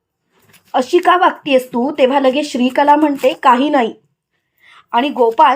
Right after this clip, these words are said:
तू माझ्याकडे लक्ष नको ना देऊस, समोर काय चाललंय ते बघ ना." तेव्हा लगेच गोपाळ बोलतो, "ते मला दिसतंच आहे आणि तू उगाचच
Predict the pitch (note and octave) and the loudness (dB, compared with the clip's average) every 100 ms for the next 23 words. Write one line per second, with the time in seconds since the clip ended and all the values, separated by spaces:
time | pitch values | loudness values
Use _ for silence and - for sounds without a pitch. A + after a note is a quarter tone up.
0 | D4+ D#4 B3+ A3+ D4+ D#4+ D#4 C#4+ E4 D#4 | 0 2 2 0 -2 0 0 0 0 0
1 | C#4+ D#4+ E4+ E4 D4+ B3 - - _ _ | 2 4 4 4 0 -2 -6 -18 _ _
2 | _ _ _ - C4+ D#4+ F4 F4 F4+ E4 | _ _ _ -2 2 0 2 0 0 0
3 | D4 E4+ D#4+ E4+ E4+ C#4 C4+ D#4 D#4 B3+ | 0 -2 0 0 2 0 2 0 2 0
4 | C#4 C#4 D4 B3 A#3+ A3+ C4 C#4+ D4+ D4 | 2 0 -4 -4 0 0 2 2 2 -2
5 | B3+ B3+ C#4 D4 D4 D4+ A#3+ C4 - D#4 | 0 -2 0 0 2 2 0 -8 -2 -2
6 | D#4 C4+ A#3 - - - _ _ _ _ | 0 0 0 -2 -8 -20 _ _ _ _
7 | _ A#3+ B3+ D4+ D#4 C#4 D4+ D#4 C#4+ | _ -2 -2 2 2 4 2 2 0